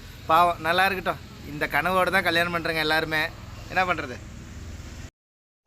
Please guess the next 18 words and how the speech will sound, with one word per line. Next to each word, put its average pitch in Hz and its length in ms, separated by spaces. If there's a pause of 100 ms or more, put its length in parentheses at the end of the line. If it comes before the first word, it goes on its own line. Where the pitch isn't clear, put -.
(500)
அப்புறம் 165 260
ஒரு 160 180
வழியா 180 260
சைட்டுக்கு 175 320
வந்தாச்சு. 170 460 (400)
இது 180 160
வந்து 196 160
பாத்தீங்கன்னா 202 340
விவசாய 190 360
நிலம் 175 280
தான். 180 260 (380)
ஆ, 175 280
ஆனா 214 260
ரொம்ப 233 300
உள்ள 269 340
இருக்குன்னு 233 300
சொல்லிட்டு 208 280
வந்தேன். 185 340